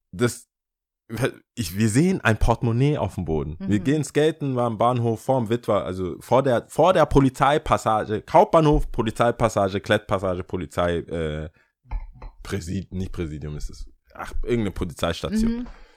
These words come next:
Speaker 1: Vorm Witwer, wir finden ein, ein, äh, ein Geldbeutel. „Sebastian,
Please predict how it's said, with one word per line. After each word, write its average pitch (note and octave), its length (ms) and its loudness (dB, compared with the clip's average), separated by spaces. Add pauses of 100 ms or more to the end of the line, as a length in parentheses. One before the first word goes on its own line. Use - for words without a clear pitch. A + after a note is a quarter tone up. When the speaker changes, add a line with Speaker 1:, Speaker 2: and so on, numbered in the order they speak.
(440)
Speaker 1:
Vorm B2 240 6
Witwer, B2 260 4
wir G2+ 80 2
finden A#2 300 -2
ein, F#2+ 240 0
ein, F2+ 280 0
äh, F2 640 -2
ein E2 840 -6
Geldbeutel. F#2 520 0 (920)
„Sebastian, B2 800 0